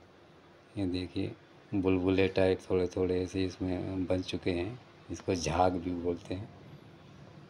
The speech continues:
ऊपर की तरफ ये धीरे-धीरे दूध बढ़ेगा अभी,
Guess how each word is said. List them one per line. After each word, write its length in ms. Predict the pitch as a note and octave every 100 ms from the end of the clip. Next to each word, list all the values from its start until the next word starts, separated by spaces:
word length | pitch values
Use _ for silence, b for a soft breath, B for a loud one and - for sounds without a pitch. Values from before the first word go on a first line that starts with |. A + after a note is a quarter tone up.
| - B B - - - - - - - G#2+ F#2
ऊपर 260 | - F#2+
की 120 | F2+ F#2
तरफ 320 | - F#2+ F#2
ये 400 | F#2 F#2 F2+ E2 - - - F#2
धीरे-धीरे 380 | F2+ F2+ F2+
दूध 420 | F2+ F2 F2+ F2 F2
बढ़ेगा 440 | F2 F#2 F#2+ F2+
अभी, 260 | E2+ F2